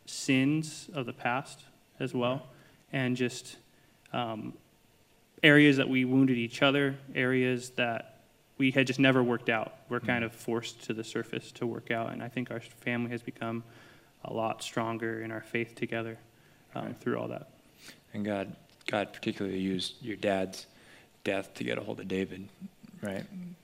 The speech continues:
Speaker 2: Even,
Speaker 1: Yeah.
Speaker 2: even after some of his cancer battles, in the mi-, well, in the midst of that,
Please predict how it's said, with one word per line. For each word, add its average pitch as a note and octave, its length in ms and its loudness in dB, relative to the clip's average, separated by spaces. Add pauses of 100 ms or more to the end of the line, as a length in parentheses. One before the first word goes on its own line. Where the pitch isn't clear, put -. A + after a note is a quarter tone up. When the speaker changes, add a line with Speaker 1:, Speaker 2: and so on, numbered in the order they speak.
(420)
Speaker 2:
Even, G2+ 320 -2
Speaker 1:
Yeah. B2+ 100 0
Speaker 2:
even G2 160 -4
after F#2+ 560 -4 (160)
some G#2 220 -6
of F#2+ 100 -10
his F#2+ 300 -6 (160)
cancer G2+ 340 -6
battles, F#2 540 -6 (360)
in G#2+ 100 -2
the F2 60 -2
mi-, A2+ 220 4
well, G2 160 0
in F#2 80 -2
the E2+ 60 -8
midst G2+ 300 -2
of E2+ 80 -6
that, F2+ 260 -8